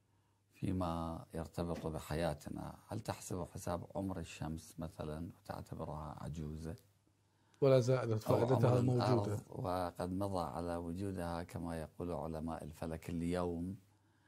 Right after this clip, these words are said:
Speaker 1: خمس مليارات من الأعوام، خمسة آلاف مليون عام الأرض موجودة، أما الشمس ثلاثة عشر مليار وخمسمية مليون. فالعمر مو مطروح،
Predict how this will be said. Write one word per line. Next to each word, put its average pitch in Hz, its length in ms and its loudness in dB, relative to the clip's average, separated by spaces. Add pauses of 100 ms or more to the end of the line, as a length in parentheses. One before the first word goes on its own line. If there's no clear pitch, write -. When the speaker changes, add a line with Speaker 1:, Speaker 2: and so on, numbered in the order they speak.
(280)
Speaker 1:
خمس 104 360 -2
مليارات 87 720 -2
من 78 140 -4
الأعوام، 80 800 -4
خمسة - 540 -6
آلاف 85 440 -4
مليون 80 640 -4
عام 87 500 -4 (580)
الأرض 98 400 -2
موجودة، 80 680 -4
أما 92 180 -4
الشمس 87 520 -6 (880)
ثلاثة - 280 -2
عشر - 320 -4
مليار 85 460 -2
وخمسمية - 680 -6 (920)
مليون. 73 380 0 (600)
فالعمر 160 500 4
مو 160 160 6
مطروح، - 580 -2